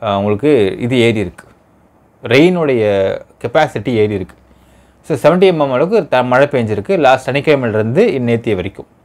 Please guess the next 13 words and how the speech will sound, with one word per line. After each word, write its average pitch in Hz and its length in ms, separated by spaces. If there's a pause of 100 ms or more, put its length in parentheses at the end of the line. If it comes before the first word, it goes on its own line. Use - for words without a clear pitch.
(560)
இதனால 214 340
என்ன 170 240
ஆகுதுன்னா, 117 540
இந்த, 113 800
இந்த 123 260
ரிவர், 123 280 (260)
இந்த 113 200
ரிவருடைய 139 580
அளவு 151 380
ஏறுது. 104 320 (920)
இந்த 139 220
ரிவருடைய 180 760
ஹைட்ன்றது 160 1000